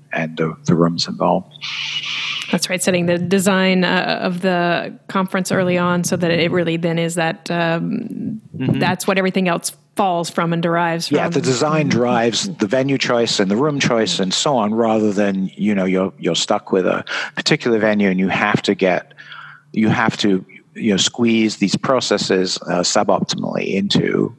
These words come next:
Speaker 1: the spaces that you have. And I've seen, you know, that, and it sounds, it sounds, um, it may sound like a, not a big deal, but I, but, but these processes work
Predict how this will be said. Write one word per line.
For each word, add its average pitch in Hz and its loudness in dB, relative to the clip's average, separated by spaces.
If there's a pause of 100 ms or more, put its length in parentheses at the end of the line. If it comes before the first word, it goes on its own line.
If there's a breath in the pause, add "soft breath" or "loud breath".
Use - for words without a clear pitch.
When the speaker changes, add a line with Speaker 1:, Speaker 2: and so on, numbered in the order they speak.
Speaker 1:
the 107 2
spaces - 0
that 90 0
you 90 4
have. - -2 (100)
And 92 -2
I've 139 2
seen, 101 2 (340 loud breath)
you 196 2
know, 113 2
that, 123 -2
and 123 0 (280)
it 120 0
sounds, 127 2
it 131 2
sounds, 117 2
um, 101 0 (180)
it 110 2
may 113 2
sound 104 0
like 92 -2
a, 95 -2
not 101 4
a 95 0
big 87 -4
deal, 107 0
but 95 0
I, 92 0 (220)
but, 101 0 (640 loud breath)
but 101 0 (360)
these 117 -2
processes 127 0
work 104 0